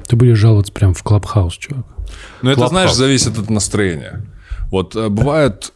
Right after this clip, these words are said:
Speaker 2: э, мне... э, я что-то заказал в кафе, и мне принесли совершенно другое.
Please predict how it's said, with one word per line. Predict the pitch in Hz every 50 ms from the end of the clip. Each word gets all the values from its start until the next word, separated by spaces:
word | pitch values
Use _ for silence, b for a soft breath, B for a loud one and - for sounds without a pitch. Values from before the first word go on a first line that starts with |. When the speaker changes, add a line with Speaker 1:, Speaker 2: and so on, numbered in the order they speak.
| -
Speaker 2:
э, | 110 104 101 98 101 98 98 98 95 95 92
мне... | 92 95 98 101 101 104 110 110 107 - - _ _ _ -
э, | 92 90 87 87 85 85 82 80 78 76 - -
я | - 92 92 92 90 90 87
что-то | - - 107 95 92
заказал | 90 92 92 - 101 92 95 104 110 110 110 - _ _ _ _ _ _ _ _ -
в | - -
кафе, | - 85 80 - - 92 92 98 117 - B B B B B B B B
и | - 87
мне | 87 90 101 110
принесли | 107 - 110 98 90 - - 107
совершенно | - - - - 104 101 101 101 95 - - 123 120 127 123 117 107
другое. | 92 90 98 101 92 87 90 90 85 76 69 62 52 50 -